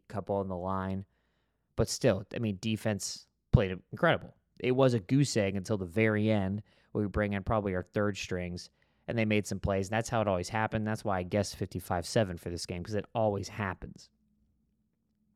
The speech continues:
So they played great. I'm, I'm excited about our defense and our offense. And I'm like, I just wanna go back and say, I don't remember the last time I thought that.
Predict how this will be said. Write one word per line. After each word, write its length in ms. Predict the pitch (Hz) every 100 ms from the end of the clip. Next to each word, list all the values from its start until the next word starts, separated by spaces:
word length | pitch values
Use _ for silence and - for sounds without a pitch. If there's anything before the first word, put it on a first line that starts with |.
| _
So 140 | - 123
they 80 | 117
played 300 | - 123 92
great. 320 | 113 90 - _ _ _ _ -
I'm, 340 | 117 117 104 -
I'm 200 | 110 107
excited 800 | 104 - - 117 120 120 113 117 _ _ _ _ _ _ _ _
about 480 | 110 98 98 101 - -
our 120 | 101
defense 720 | 87 95 101 101 107 - - - - _ _ _ _ _ _ _ _ _ _ _ _ _ _
and 160 | 147 135
our 100 | 104
offense. 520 | 120 107 98 98 - -
And 100 | 120
I'm 140 | 113
like, 240 | 127 127
I 120 | 123 127
just 200 | 127 -
wanna 160 | 123
go 180 | 117 117
back 320 | 113 123 117
and 100 | 104
say, 300 | - 123 110 -
I 100 | 120
don't 160 | 196
remember 300 | - 113 110
the 60 | 120
last 240 | 127 135
time 140 | - 147
I 60 |
thought 280 | 151 - 185
that. 220 | - -